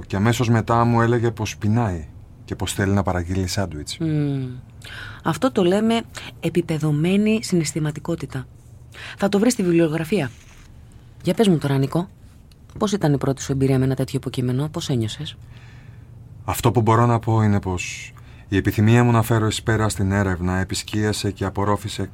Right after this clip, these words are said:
Speaker 1: κάθε μου προβληματισμό ή ενδιασμό.
Speaker 2: Δεν εντυπωσιάστηκες από άλλες απαντήσεις του ή από τη συμπεριφορά του;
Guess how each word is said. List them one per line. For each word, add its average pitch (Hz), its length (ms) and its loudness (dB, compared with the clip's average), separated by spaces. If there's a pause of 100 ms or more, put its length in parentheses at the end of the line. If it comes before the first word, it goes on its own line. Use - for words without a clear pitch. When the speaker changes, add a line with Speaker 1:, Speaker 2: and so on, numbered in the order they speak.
Speaker 1:
κάθε 104 320 -2
μου 87 140 -4
προβληματισμό 82 800 -4
ή 78 60 -6
ενδιασμό. 78 440 -6 (840)
Speaker 2:
Δεν 240 180 0
εντυπωσιάστηκες 139 1000 -2
από 131 240 -2
άλλες 156 320 -2
απαντήσεις 135 500 -4
του 147 100 -6
ή - 20 -2
από 156 100 -4
τη - 60 -8
συμπεριφορά 156 500 -2
του; 135 160 -8